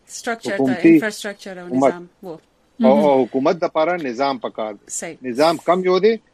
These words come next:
Speaker 2: هغه یو ډانچه وي.
Speaker 3: مهم.
Speaker 2: کمه ډانچه. چې هغه هر یو ډانچه وي، هغه ښکاره خوشي کوي.
Speaker 1: و.
Speaker 2: نو
Speaker 1: بس.
Speaker 2: افغانستان په
Speaker 1: آخر.
Speaker 2: حواله سره چونکې دا واضحه نه ده، نو دې د وجې نه ما په خیال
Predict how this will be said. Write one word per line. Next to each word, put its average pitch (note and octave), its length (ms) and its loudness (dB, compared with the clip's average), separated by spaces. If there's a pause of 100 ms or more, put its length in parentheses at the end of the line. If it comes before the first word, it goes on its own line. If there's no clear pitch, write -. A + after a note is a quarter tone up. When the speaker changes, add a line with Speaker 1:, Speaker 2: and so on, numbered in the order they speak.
(120)
Speaker 2:
هغه C3 160 2
یو F3+ 160 2
ډانچه A#2 400 -2
وي. A2 220 2 (200)
Speaker 3:
مهم. A3 140 -2
Speaker 2:
کمه F#3+ 240 2
ډانچه. A2+ 380 -6 (480)
چې C3+ 40 -8
هغه C3 200 -2
هر E3 180 0
یو G#3+ 120 4
ډانچه C3 300 -2
وي، F#3+ 200 0
هغه F3 160 -2
ښکاره B2+ 280 -2
خوشي C#3+ 320 -6
کوي. A#2+ 220 -14 (180)
Speaker 1:
و. G3 140 -8 (400)
Speaker 2:
نو B2+ 100 2
Speaker 1:
بس. B2 40 4
Speaker 2:
افغانستان F3+ 480 4
په F#3+ 100 4
Speaker 1:
آخر. D#3 100 8
Speaker 2:
حواله D#3 300 4
سره F#3+ 100 -4
چونکې F3 320 -8
دا D#3+ 120 -2
واضحه C#3+ 340 -2
نه E3+ 120 -6
ده، G#3 180 -4 (340)
نو C3+ 80 -8
دې F3 240 8
د - 0 -
وجې E3+ 280 6
نه E3 80 0
ما D#3+ 120 4
په D#3 140 -6
خیال F3+ 180 -2